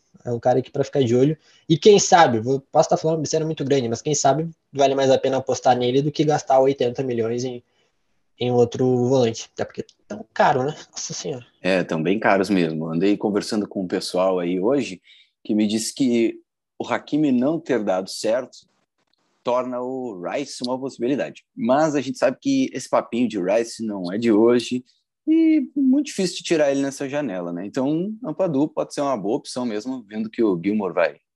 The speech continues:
Speaker 2: ser treinado pelo Fark na próxima temporada. Mas se tu quiser falar um pouquinho do Gilmore também pode falar, tá, Rafa?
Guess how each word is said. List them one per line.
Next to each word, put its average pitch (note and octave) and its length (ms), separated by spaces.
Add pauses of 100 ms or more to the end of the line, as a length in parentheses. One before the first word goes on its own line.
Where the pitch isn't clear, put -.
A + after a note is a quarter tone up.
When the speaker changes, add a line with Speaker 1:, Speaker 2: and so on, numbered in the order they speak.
(140)
Speaker 2:
ser - 140
treinado G#2+ 260
pelo A2 140
Fark F#2+ 360
na - 100
próxima F2 300
temporada. F#2 460 (680)
Mas B2+ 640
se A3 100
tu - 80
quiser F4 180
falar C4+ 200
um A3+ 40
pouquinho G3+ 260
do F3 140
Gilmore F#3 280
também D#3 200
pode F3+ 240
falar, C#3 360
tá, - 160
Rafa? A2 260